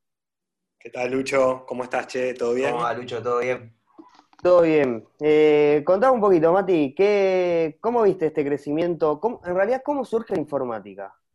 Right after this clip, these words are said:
Speaker 3: Ah, en general,
Speaker 1: Bueno.
Speaker 3: acá Seba, Facu, para ustedes, ¿cómo surge a nivel personal, al, al margen de lo que pasó en la historia?
Speaker 1: Al margen de lo que pasó en la historia, mirá, o sea,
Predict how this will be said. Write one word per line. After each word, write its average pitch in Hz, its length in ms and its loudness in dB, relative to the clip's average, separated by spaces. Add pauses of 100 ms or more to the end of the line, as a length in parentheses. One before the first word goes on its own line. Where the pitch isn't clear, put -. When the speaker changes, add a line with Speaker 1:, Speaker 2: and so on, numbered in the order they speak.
(1120)
Speaker 3:
Ah, 113 160 -12
en 117 140 -12
general, 143 400 -2
Speaker 1:
Bueno. 117 60 -4
Speaker 3:
acá 147 200 -2
Seba, 151 440 -4
Facu, 143 480 -4
para 156 160 -2
ustedes, 220 420 -6
¿cómo 214 240 -6
surge 135 380 -14
a 127 40 -12
nivel 165 240 -8
personal, 147 480 -10
al, 131 240 -8
al 175 140 -10
margen 202 260 -6
de 165 60 -4
lo 151 80 -4
que 139 100 -6
pasó 143 220 -6
en 151 40 -10
la 147 60 -8
historia? 101 460 -16 (1900)
Speaker 1:
Al 120 160 -8
margen 156 400 -4
de 131 60 -6
lo 127 100 -4
que 123 120 -8
pasó 127 240 -8
en 151 60 -10
la - 40 -10
historia, 113 640 -4 (240)
mirá, 123 440 -6 (360)
o - 20 -18
sea, 104 500 -12